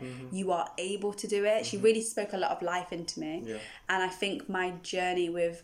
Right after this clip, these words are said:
Speaker 2: being comfortable within myself, um,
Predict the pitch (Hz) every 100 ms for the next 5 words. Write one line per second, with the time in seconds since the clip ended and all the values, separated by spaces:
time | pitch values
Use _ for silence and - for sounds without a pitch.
0 | - - 185 175 175 - - 190 151 -
1 | 175 170 165 165 175 - - - - 180
2 | 180 180 175 - 185 175 175 - - _
3 | 175 175 170 165 170 185